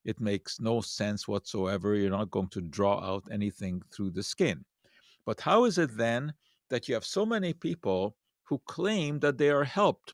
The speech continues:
by this therapy? And I think the answer here is pretty straightforward.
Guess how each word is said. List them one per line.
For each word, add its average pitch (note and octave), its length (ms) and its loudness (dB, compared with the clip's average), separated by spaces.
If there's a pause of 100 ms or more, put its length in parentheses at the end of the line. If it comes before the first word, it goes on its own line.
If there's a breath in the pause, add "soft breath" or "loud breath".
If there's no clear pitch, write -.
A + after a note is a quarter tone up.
by C3+ 160 0
this D3+ 260 -2
therapy? F3 600 0 (840 loud breath)
And G#2+ 120 -4
I A2 80 -4
think C#3+ 240 -2
the A#2 340 2 (100)
answer C3+ 360 -4
here D3 380 4
is G#2+ 280 -2
pretty D3 200 -2
straightforward. G2+ 920 -2